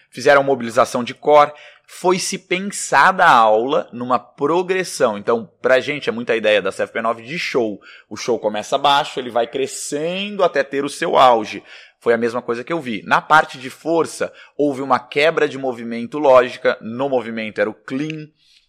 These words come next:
Então teve um pouco de terra, depois teve um pouco de pull, depois high pull, depois muscle clean, depois desplace.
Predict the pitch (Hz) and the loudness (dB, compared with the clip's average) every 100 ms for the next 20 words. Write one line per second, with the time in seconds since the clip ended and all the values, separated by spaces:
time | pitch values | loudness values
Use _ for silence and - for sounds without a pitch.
0 | - 110 151 143 123 117 120 113 139 185 | -16 -2 -2 0 -4 -4 -8 -10 0 6
1 | 165 156 139 131 117 - 113 110 110 110 | 6 6 0 -4 -6 -8 -10 -10 -14 -14
2 | 143 190 190 175 139 - 107 101 135 139 | -12 -4 -4 -4 -6 -4 -6 -2 -4 -2
3 | - 190 175 165 _ _ - 107 113 107 | -4 -6 -6 -12 _ _ -10 -6 -6 0
4 | 135 170 - 175 180 180 180 156 - 117 | 4 4 4 -2 -2 -6 -6 -6 -6 -6
5 | 113 120 - 160 165 160 - 175 | -8 -14 -2 4 4 4 -2 -12